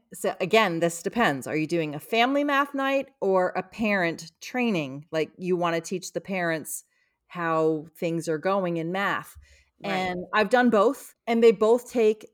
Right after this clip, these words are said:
Speaker 1: a ton of time to plan. And now at my school, I also have to cut down everything that I plan because everything has to be translated into Spanish at the moment that it's
Speaker 2: Oh,
Speaker 1: happening.
Speaker 2: yeah.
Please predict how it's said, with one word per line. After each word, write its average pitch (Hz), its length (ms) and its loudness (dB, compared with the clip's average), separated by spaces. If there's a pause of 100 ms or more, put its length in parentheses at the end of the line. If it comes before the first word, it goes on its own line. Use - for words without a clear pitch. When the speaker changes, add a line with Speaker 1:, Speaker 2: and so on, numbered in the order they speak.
(100)
Speaker 1:
a 202 140 0
ton 202 880 0
of 180 180 -6
time 175 460 -4
to 196 120 -8
plan. 175 560 -2 (280)
And 220 160 4
now 269 300 6
at 196 80 2
my 269 180 4
school, 196 520 0
I 285 180 4
also 311 260 2
have 233 200 -2
to 190 280 0 (160)
cut 226 340 -2
down 247 500 4
everything 196 420 -4
that 180 100 -2
I 180 80 0
plan 202 300 -6
because 220 340 -2
everything 262 320 0
has 240 240 -2
to 226 80 -10
be 214 100 -8
translated 208 840 -2
into 208 200 -6
Spanish 240 600 0 (300)
at 233 200 6 (100)
the 220 80 4
moment 220 640 0 (140)
that 175 200 0
it's - 180 -10
Speaker 2:
Oh, 185 60 0
Speaker 1:
happening. 131 380 -2
Speaker 2:
yeah. 156 180 -12